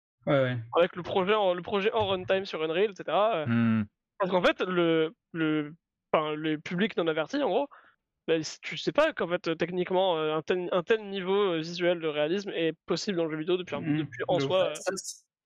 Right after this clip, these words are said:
Speaker 4: ça, ça vient de deux choses. Déjà, euh, le public, comme tu as dit, est non averti, euh,
Speaker 2: Ouais, bien sûr.
Speaker 4: ils savent pas.
Speaker 2: Ouais.
Speaker 4: Ça, c'est une première chose. Et la seconde chose, c'est que très souvent, en fait, on nous vend des jeux comme étant photoréalistes.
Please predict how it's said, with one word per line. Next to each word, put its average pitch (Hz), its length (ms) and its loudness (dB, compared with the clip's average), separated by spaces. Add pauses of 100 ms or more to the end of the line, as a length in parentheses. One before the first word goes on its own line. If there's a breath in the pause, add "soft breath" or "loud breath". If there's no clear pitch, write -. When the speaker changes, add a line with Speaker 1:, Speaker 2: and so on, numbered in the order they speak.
(120)
Speaker 4:
ça, 170 80 2
ça - 200 -4
vient 135 260 -6
de 123 140 -4
deux 127 160 -4
choses. 120 360 -6
Déjà, 123 320 0
euh, 110 380 -4
le 113 80 -10
public, - 540 -14 (200)
comme 117 120 -8
tu 117 140 -4
as 113 40 0
dit, 120 200 -4
est 117 60 -2
non 123 220 -4
averti, 127 720 -2 (100)
euh, - 180 -4
Speaker 2:
Ouais, 156 120 2
bien - 140 -20 (220)
sûr. - 180 -2
Speaker 4:
ils - 40 -6
savent - 240 -12
pas. - 280 -2 (520)
Speaker 2:
Ouais. 190 120 2 (140)
Speaker 4:
Ça, 139 140 -4
c'est 135 120 -10
une 117 80 -8
première 120 240 -2
chose. 156 420 -4 (240)
Et - 60 0
la - 100 2
seconde 147 360 -4
chose, 165 380 0
c'est 120 140 -8
que 110 440 -2
très 131 140 -8
souvent, 135 400 -4
en 117 60 -4
fait, - 340 -8
on 120 80 -12
nous 123 140 -8
vend 143 380 -2
des 120 100 -4
jeux 135 220 -8
comme 110 180 -14
étant 113 260 -12
photoréalistes. - 880 -8